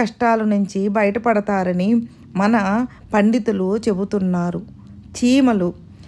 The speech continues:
చీమలను అగ్ని యొక్క మూలానికి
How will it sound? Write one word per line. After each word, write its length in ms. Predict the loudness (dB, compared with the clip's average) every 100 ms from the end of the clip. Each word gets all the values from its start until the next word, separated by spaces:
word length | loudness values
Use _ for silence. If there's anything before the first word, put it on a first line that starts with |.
| -20 -12 2
చీమలను 680 | 4 6 6 4 2 2 2 2 -2 -10 -4 0
అగ్ని 300 | 0 2 2
యొక్క 320 | 2 -2 -2 0 2
మూలానికి 760 | 2 4 4 4 0 -2 -4